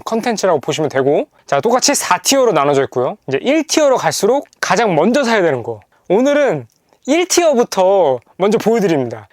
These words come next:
가장 먼저 사야 되는 거 뭐냐? 바로 데님 팬츠. 그러니까 그냥 데님 팬츠라고 하면 너무 이제 광범위하니까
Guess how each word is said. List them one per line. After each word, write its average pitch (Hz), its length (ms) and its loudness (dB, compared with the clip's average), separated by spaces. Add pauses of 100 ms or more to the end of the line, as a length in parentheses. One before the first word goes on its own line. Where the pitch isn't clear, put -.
(200)
가장 175 280 0
먼저 220 300 2
사야 233 160 0
되는 202 160 2
거 170 80 0
뭐냐? 139 480 0
바로 185 360 0 (460)
데님 185 240 0
팬츠. 143 380 -4 (1000)
그러니까 165 180 -2
그냥 233 320 0
데님 196 360 0
팬츠라고 190 540 0
하면 175 200 0
너무 151 240 0
이제 143 260 0
광범위하니까 165 800 0